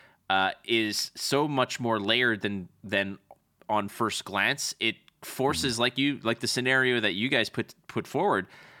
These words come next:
Speaker 1: there's so many decisions to make when playing this or facing off against this card. Uh, every action that you're gonna be deciding on, it's like, man, like you, like you said, like, I've got a five drop or I got a five body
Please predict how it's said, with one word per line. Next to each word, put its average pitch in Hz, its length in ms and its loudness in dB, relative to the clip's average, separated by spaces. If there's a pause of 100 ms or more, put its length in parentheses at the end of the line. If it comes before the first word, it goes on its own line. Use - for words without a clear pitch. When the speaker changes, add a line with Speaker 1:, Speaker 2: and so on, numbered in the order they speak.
(320)
Speaker 1:
there's 131 200 4
so 180 100 2
many 202 160 0
decisions 135 600 0
to 113 100 -2
make 120 300 0
when 113 460 2
playing 165 380 0
this 208 300 2
or 147 200 2
facing 143 500 0
off 135 220 6
against 95 380 -2
this 95 140 -2
card. 82 400 2 (100)
Uh, 101 220 4
every 170 480 2
action 131 420 4
that 110 140 2
you're 127 180 0
gonna 123 200 0
be 104 420 0 (640)
deciding 135 560 4
on, 90 260 0 (480)
it's - 220 -2
like, 117 180 2
man, 127 300 4
like 113 180 -2
you, 143 140 2
like 147 160 2
you 120 80 0
said, 117 240 4
like, 92 180 -2
I've 139 160 6
got 165 140 2
a - 20 -8
five 131 320 4
drop 80 340 0 (120)
or 123 100 6
I 127 60 2
got 156 120 4
a 123 40 -2
five 123 320 2
body 90 360 2